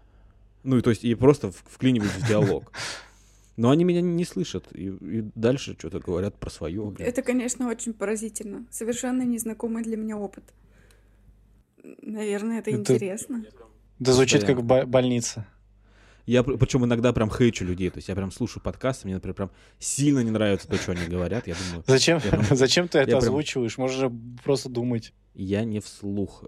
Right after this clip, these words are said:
Speaker 1: э, хейчу людей, я, ну, про себя. Нет такого, что я прям
Speaker 3: А,
Speaker 1: останавливаю
Speaker 3: а я
Speaker 1: подкаст
Speaker 3: дум-,
Speaker 1: и
Speaker 3: а я
Speaker 1: такой
Speaker 3: думал, ты ставишь на паузу и,
Speaker 1: Да,
Speaker 3: ну, и
Speaker 1: и
Speaker 3: вслух
Speaker 1: такой: "Ах вы
Speaker 3: говоришь об
Speaker 1: суки,
Speaker 3: этом.
Speaker 1: блядь, сука, нужно, блядь,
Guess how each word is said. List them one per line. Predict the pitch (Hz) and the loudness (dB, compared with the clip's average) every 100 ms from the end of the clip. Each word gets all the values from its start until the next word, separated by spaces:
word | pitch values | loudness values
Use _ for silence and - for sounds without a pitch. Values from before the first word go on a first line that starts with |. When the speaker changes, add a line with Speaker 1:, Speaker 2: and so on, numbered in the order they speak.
| - | -8
Speaker 1:
э, | 80 71 - | -6 -6 -8
хейчу | 80 - | -10 -8
людей, | - 90 67 | -8 -8 -6
я, | 80 80 | -6 -6
ну, | - 104 76 - 80 | -6 -4 -4 -6 -4
про | - | -2
себя. | - 113 92 - _ _ _ - | -2 -2 -2 -6 _ _ _ 0
Нет | 123 135 | 2 2
такого, | 107 104 | 0 0
что | - | 2
я | 117 | 4
прям | 151 | 4
Speaker 3:
А, | 180 | 4
Speaker 1:
останавливаю | 156 107 107 | 2 4 6
Speaker 3:
а | |
я | 147 | 6
Speaker 1:
подкаст | 160 - 143 | 6 4 4
Speaker 3:
дум-, | 175 | 6
Speaker 1:
и | |
Speaker 3:
а | |
я | 185 | 6
Speaker 1:
такой | - | 4
Speaker 3:
думал, | 185 | 0
ты | 170 175 | 0 -2
ставишь | - 185 175 156 | 2 2 2 0
на | 151 | -6
паузу | 143 160 202 170 | -2 0 0 -4
и, | 139 123 | -8 -6
Speaker 1:
Да, | 98 98 | -2 0
Speaker 3:
ну, | 85 | -2
и | |
Speaker 1:
и | |
Speaker 3:
вслух | 87 95 | -4 -2
Speaker 1:
такой: | 107 | 0
"Ах | 110 | 2
вы | 135 | 4
Speaker 3:
говоришь | 127 - | 2 0
об | - | -8
Speaker 1:
суки, | 123 113 | -4 -6
Speaker 3:
этом. | - - - | -6 -12 -12
Speaker 1:
блядь, | - - | -10 -8
сука, | - - - 240 - | -6 -6 -4 -6 -6
нужно, | - 370 392 339 311 131 | -2 2 2 2 -2 -4
блядь, | 127 - - 135 180 | -6 -8 -8 -8 -8